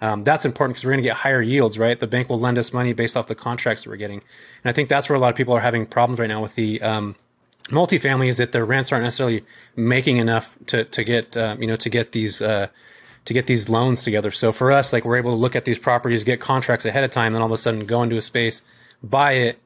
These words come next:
with those contracts already in hand. And then boom, we're able to, like, you know, create this pretty, pretty cool, uh, book of business already from day one without even having,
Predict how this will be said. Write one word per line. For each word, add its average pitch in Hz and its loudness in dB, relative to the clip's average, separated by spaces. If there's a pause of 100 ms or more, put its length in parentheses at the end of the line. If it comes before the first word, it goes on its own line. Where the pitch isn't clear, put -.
with 131 2
those 123 0
contracts 127 -2
already 117 0
in 110 -2
hand. 120 0 (340)
And 113 -4
then 110 0
boom, 120 2
we're 113 2
able 113 0
to, 113 2
like, 107 0
you 113 -4
know, 104 -2
create 117 0
this - 0
pretty, 113 -2 (180)
pretty 113 -2
cool, 113 -2 (380)
uh, 110 2
book 113 0
of 110 -2
business 120 0
already 120 2
from 110 -4
day 113 2
one 113 2
without 107 2
even 107 0
having, 104 -2